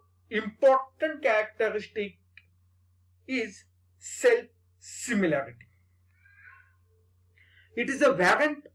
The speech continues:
of the space filling Peano curves discovered by mathematician Peano in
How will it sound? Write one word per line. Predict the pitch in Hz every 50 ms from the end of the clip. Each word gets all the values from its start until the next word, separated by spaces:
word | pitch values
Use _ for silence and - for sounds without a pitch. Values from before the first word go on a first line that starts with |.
| _ _ _ _ _ _ _ _ _
of | 202 220 220 220 -
the | 254
space | 240 - - - 269 277 269 269 - -
filling | - 269 262 214 220 214 226 - _ _ _ -
Peano | 233 208 208 214 226 220 -
curves | - 160 127 117 - - - - _ _ _ _ _ _ _ _ _ _ _ _ _ _ 147 147
discovered | 156 254 247 - - 285 269 269 269 269 247 -
by | 262 214 180 202 - - _ _ _ _ _ _ _ _ _ _ _ _ _ _ _ _ _ _ -
mathematician | 147 185 196 196 254 269 262 254 247 254 247 - - 254 233 233 233 - _ _ -
Peano | 247 226 185 175 - - - _ _ _ _ _ _ _ _ _ _ _ _
in | - 277 277 247 240